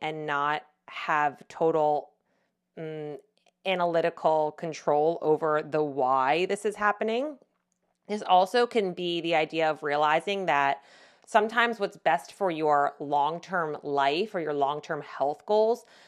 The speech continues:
might not always align with what you feel you want right now.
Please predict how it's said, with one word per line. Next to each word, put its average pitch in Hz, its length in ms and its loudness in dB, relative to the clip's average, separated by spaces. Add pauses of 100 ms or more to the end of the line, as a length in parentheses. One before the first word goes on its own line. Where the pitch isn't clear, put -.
(160)
might 165 260 -2
not 170 160 -4
always 165 220 -2
align 147 480 -2
with 151 180 -6
what 147 420 2 (260)
you 151 260 -6
feel 156 280 -6
you 147 160 -6
want 139 260 -4
right 131 300 -8
now. 127 720 0